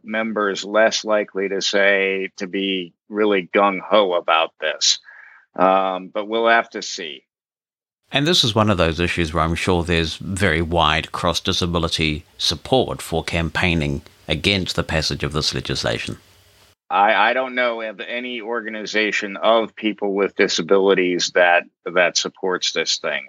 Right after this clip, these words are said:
Speaker 1: I, I don't, e-, uh, you know, I, the cross-disability movement is pretty much, uh,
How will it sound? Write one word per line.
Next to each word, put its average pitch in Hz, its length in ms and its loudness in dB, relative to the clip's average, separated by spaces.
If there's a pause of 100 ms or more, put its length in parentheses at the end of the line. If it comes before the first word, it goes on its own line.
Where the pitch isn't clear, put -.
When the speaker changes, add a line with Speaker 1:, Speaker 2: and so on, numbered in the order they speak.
Speaker 1:
I, 92 240 2
I 92 120 2
don't, 90 180 -4
e-, 87 180 -4
uh, 87 120 -2 (160)
you 90 240 -4
know, 85 300 -2 (540)
I, 85 200 4 (1160)
the 87 140 2
cross-disability 95 1000 2
movement 90 420 -8
is 92 220 0
pretty 90 280 -2
much, 87 540 0
uh, 87 420 2